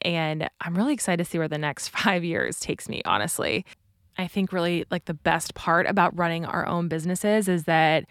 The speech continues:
we're in the driver's seat and we control the path that we take. And if you have a cool idea,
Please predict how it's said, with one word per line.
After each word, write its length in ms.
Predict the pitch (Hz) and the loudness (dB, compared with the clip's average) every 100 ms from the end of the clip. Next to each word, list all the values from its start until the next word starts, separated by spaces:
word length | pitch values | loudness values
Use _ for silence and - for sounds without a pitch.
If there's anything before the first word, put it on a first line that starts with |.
| - - - | -12 -16 0
we're 160 | 180 | 4
in 100 | 185 | 4
the 60 | 185 | 4
driver's 380 | 170 165 180 - | 4 4 2 0
seat 300 | 233 254 - - | 0 -2 -4 -4
and 540 | 180 170 170 165 165 | 0 2 2 0 -2
we 220 | - 170 170 | -2 -2 -2
control 800 | - 175 - 160 160 160 165 - _ _ _ - | -2 -2 2 2 4 4 0 -4 _ _ _ -4
the 80 | |
path 300 | - 156 156 | 2 4 4
that 100 | - | 2
we 100 | 220 | 0
take. 420 | 226 226 233 247 - | 0 2 2 2 -2
And 560 | - 170 160 160 156 - - - _ - | -2 0 0 -2 -4 -8 -14 -20 _ -14
if 140 | - | -8
you 80 | 156 | -6
have 240 | - 175 | 0 2
a 60 | 190 | 2
cool 220 | - 202 | 2 4
idea, 580 | 202 190 220 262 196 196 | 4 4 6 6 6 4